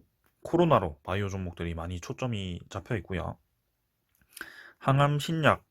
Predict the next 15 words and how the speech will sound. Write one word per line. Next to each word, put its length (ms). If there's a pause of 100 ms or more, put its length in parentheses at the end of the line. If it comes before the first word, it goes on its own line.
네, 320 (200)
암 340
관련 320
신약 480
개발 840
기업들이, 520 (440)
어, 320
몇 140
개가 180
있습니다. 480
지금 240
뭐 180
박셀 340
바이오도 300
있었고요. 400